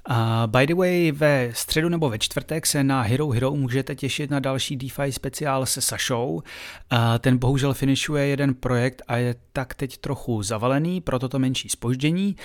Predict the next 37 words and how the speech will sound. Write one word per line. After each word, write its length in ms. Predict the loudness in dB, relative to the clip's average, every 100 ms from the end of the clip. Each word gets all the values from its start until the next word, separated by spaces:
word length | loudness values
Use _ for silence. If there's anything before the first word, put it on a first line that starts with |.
| -14 -14 -4
ale 300 | 0 4 4
měli 320 | 6 6 4
bychom 320 | 2 0 0 0
se 160 | 0
dostat, 800 | 0 0 -2 0 0 0 -2 -2
eh, 40 | 2 2 0
k 120 | 2
nějakým 500 | 2 2 0 0 2
novým 300 | 2 4 4
zajímavým 480 | 4 4 4 2 0
projektům, 640 | 0 0 -2 0 0 0 -2
pobavíme 580 | -2 -2 0 2 2
se 380 | 0 0 0 0 -4
o 260 | -2 -2 0 -2
Shanghai 320 | 0 0 0 -2
Upgradeu 680 | -2 -2 -2 0 2 2 2
nebo 480 | 0 0 0 0 -2
o 440 | -4 -2 0 -2 -4
Account 340 | -6 -2 -2 -2
Abstraction. 540 | -6 -6 -4 -2 -4 -4 2
A 320 | 4 6 4
když 240 | 2 0
už 120 | -2 -2
jsme 140 | 0
u 80 | 0
těch 280 | 0 0 0
oznámení, 680 | 4 4 4 4 2 0 -2
tak 380 | 0 0 0
ještě 240 | -2 0 0
než 160 | 0
se 120 | 0 -2
do 80 |
toho 200 | 0 -2
pustíme, 720 | -2 -2 -4 0 2 4 2
mám 280 | 2 2 2
tu 100 | -2
taky 580 | -4 -6 -2 -2 -2 -4